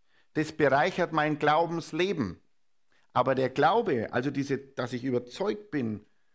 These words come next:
von Dingen, die ich nicht sehe, dass ich mehr überzeugt bin vom Wort Gottes wie von den Umständen, das wächst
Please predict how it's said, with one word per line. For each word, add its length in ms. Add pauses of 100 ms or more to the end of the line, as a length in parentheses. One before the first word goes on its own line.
(160)
von 300
Dingen, 300
die 140
ich 80
nicht 180
sehe, 280
dass 180
ich 160
mehr 240
überzeugt 460
bin 120
vom 280
Wort 240
Gottes 360
wie 80
von 180
den 120
Umständen, 800 (380)
das 400
wächst 560